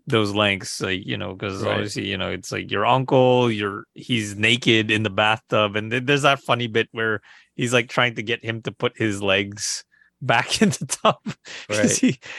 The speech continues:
Speaker 1: I, I forgot what the uncle is saying, <laughs> but it was just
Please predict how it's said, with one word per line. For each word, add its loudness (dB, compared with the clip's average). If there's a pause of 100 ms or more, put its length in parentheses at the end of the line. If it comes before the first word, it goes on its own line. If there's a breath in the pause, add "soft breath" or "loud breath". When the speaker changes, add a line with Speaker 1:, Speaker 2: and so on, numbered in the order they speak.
(140 loud breath)
Speaker 1:
I, 8
I 6
forgot 2
what -2
the 4
uncle 2
is 2
saying, 0
<laughs> -
but -6 (180)
it 2
was -8 (100)
just -6